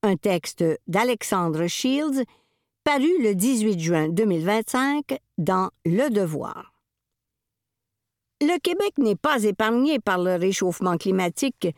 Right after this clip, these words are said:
qui est deux ou trois fois plus rapide ici que la moyenne mondiale. Avec la hausse prévue des températures, les impacts seront de plus en plus importants et coûteux pour la société.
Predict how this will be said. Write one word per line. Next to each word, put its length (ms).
qui 200
est 500
deux 460
ou 80
trois 360
fois 280
plus 240
rapide 420
ici 400
que 80
la 160
moyenne 420
mondiale. 560
Avec 220
la 180
hausse 380
prévue 580
des 140
températures, 800
les 360
impacts 540
seront 520
de 140
plus 340
en 140
plus 180
importants 640
et 220
coûteux 480
pour 120
la 160
société. 680